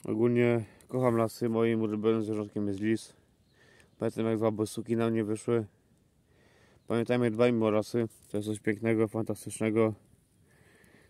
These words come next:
Należy dbać o las, uszanować tą naturę.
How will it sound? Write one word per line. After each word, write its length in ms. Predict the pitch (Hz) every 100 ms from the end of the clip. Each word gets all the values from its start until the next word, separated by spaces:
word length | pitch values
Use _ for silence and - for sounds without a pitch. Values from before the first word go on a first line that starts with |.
| -
Należy 380 | 107 107 101 104
dbać 240 | 101 113
o 100 | 110
las, 400 | 110 110 107 - _ _ _ _ _ _ _ _ _ _ -
uszanować 680 | 123 - 110 110 104 101 -
tą 60 | 107
naturę. 640 | 101 101 113 113 113 104